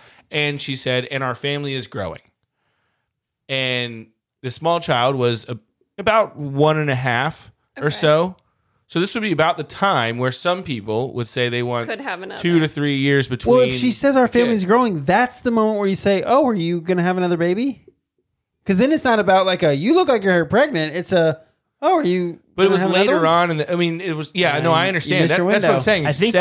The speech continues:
Speaker 4: what you ask
Speaker 1: Seventy percent.
Speaker 4: is, "Oh, so you need an extra bedroom?"
Speaker 3: The window was
Speaker 4: or
Speaker 3: small,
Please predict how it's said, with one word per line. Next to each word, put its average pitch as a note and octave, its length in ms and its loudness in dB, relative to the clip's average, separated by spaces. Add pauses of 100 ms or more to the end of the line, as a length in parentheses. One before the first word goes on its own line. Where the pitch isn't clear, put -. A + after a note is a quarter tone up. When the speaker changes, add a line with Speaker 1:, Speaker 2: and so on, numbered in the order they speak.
Speaker 4:
what D#3+ 120 4
you D#3 140 4
ask D3 240 4
Speaker 1:
Seventy A#2+ 160 0
percent. D#3 100 4
Speaker 4:
is, C3+ 180 -2
"Oh, E3+ 240 4 (220)
so - 140 -4
you D#3+ 160 0
need E3+ 160 0
an D#3 100 0
extra C#3+ 300 -2
bedroom?" A#3 720 0
Speaker 3:
The F3+ 100 4
window A3+ 400 4
was A#3 120 4
Speaker 4:
or - 80 -6
Speaker 3:
small, A#3+ 580 -2